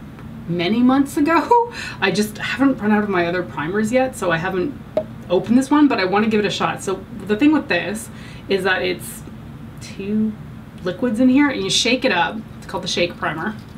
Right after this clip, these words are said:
And they combine and become this absolutely disgusting color that I'm gonna put on my eyelids. <laughs> The intent with this is that it's just, uh,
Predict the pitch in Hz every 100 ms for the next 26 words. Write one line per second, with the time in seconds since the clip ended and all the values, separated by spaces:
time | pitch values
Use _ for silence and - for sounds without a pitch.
0 | - - - - - - - - - -
1 | - - 214 214 214 214 285 302 233 226
2 | 208 190 202 214 - 254 226 202 - 196
3 | 185 202 180 202 175 165 170 170 190 196
4 | 214 202 170 151 - - - - - -
5 | 269 262 302 294 240 226 202 202 190 180
6 | 170 165 - - 180 - - 160 147 143
7 | 143